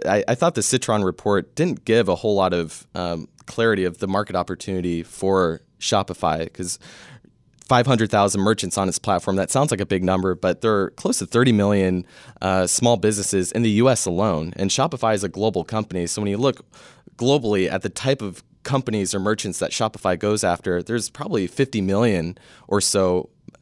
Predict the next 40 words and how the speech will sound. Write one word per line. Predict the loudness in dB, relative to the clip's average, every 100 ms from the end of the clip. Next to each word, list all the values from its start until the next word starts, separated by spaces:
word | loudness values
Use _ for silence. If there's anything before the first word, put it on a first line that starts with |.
| _
total | -6 -2
merchants | 0 0 0 -4 -4 -2
within | -4 0 0 2 0 -2 -12 -20 -12
Shopify's | -2 -2 0 0 0
addressable | 2 0 0 0
market. | 0 0 -2 -2
So | 0
I'm | 2
not | 0 0
as | 2 2 2
concerned | -2 -2 0 0 0 -2 -6 -20 -20 _
there | 2 4 4
that | 2
they're | 0
somehow | 0 0 0 -2
fudging | 0 2 2 2 0 0 0 2 0 0 -12
<laughs> | 0
the | 4
numbers | 6 6 4 4
somehow | 2 4 4 4 4
or, | 4 4 4 2 -4 -16 -4
uh, | 2 4 2 -2 -14 _ -20 _ -16 -8
going | 4 6 6
after | 4 2
merchants | 2 2 0 0
in | 0
an | 2
unsustainable | 0 -2 -2 0 0 2
way, | 2 2
but | 0 0
it | 2
will | 2
be | 2 0
interesting | 0 -4 -2
to | -4
hear | -2 0 2
how, | 4 2 2 2
how | 0
Shopify | 2 0 0 0 0
de-, | 0